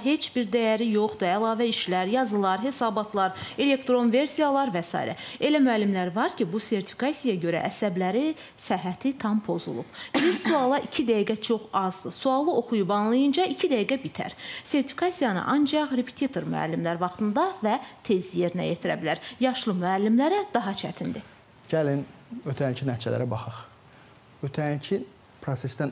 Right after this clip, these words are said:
Speaker 2: öncə də bənzər müzakirələri biz burada və ya müxtəlif platformalarda edirdik. Nəticə nə oldu?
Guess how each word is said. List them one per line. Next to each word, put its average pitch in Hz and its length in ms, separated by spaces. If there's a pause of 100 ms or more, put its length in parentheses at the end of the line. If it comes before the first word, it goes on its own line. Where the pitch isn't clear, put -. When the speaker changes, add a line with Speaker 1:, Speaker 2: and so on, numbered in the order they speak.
Speaker 2:
öncə 135 320
də 123 120 (200)
bənzər 131 320
müzakirələri 123 640 (140)
biz 135 160 (180)
burada 131 320
və 120 140
ya 120 100
müxtəlif 127 460
platformalarda 120 680
edirdik. 120 360 (440)
Nəticə 170 320
nə 165 160
oldu? 151 240